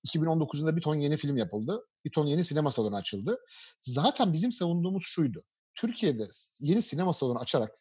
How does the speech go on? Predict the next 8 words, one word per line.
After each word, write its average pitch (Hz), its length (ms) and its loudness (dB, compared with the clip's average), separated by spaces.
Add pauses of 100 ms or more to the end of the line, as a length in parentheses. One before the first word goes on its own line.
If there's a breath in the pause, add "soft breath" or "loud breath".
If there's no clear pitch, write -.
(160)
ya 131 80 -4
da 139 40 0
film 170 360 -2
adedi 123 340 0
artarak 127 560 0 (280)
seyirci 156 380 4
sayısı 127 360 -2
arttırılamaz. 117 880 0